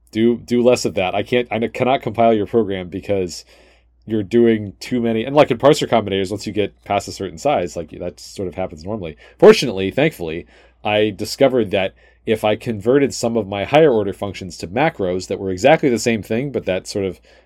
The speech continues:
um, took them out of the type system. This was not just about inlining, by the way. I tried, like, making them inline.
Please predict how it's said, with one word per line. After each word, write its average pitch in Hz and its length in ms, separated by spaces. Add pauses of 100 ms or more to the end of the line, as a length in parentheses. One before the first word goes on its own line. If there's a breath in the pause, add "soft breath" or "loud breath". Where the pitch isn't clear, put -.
um, 92 400 (400)
took - 180
them 139 100
out 120 120
of 107 40
the 101 60
type 104 240
system. 135 380 (160 soft breath)
This 151 120
was 160 120
not 156 180
just 135 140
about 110 180
inlining, 95 380
by 90 120
the 87 80
way. 85 160
I 98 40
tried, 127 280
like, 101 140
making 104 220
them 90 100
inline. 92 400